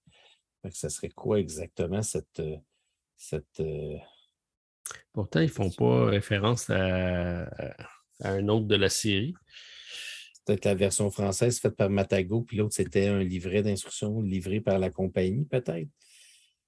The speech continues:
Speaker 2: Ben, c'est
Speaker 1: Euh.
Speaker 2: peut-être la version boutique versus la version K S.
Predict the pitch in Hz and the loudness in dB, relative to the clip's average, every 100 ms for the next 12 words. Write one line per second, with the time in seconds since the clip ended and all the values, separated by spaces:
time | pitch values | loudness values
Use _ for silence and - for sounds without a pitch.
0 | _ _ - _ - 113 107 104 107 131 | _ _ -20 _ 0 2 4 4 4 4
1 | 120 101 95 123 107 98 92 - 117 101 | 6 6 4 4 4 4 0 0 0 2
2 | 95 87 - - 90 87 - 101 92 107 | 0 0 -2 0 2 2 0 0 2 4
3 | 98 123 156 - | 4 2 0 -6